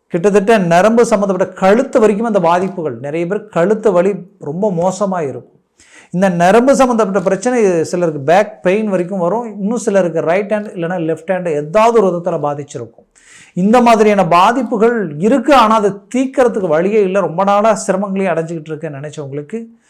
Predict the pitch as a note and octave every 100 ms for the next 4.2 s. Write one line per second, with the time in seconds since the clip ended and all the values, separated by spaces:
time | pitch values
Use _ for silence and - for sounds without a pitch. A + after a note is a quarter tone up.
0 | _ _ - F3+ F#3+ A3+ A3 F#3 G#3 G#3
1 | F3+ F3 G3+ G#3 F#3 F#3 C#3 A2 G2+ _
2 | E3 F#3+ G3 G3 - D3+ D3 D#3 F#3+ G3+
3 | G3+ F#3 E3 C3 C#3+ D#3 D3+ C#3 B2 C3
4 | B2 F#2+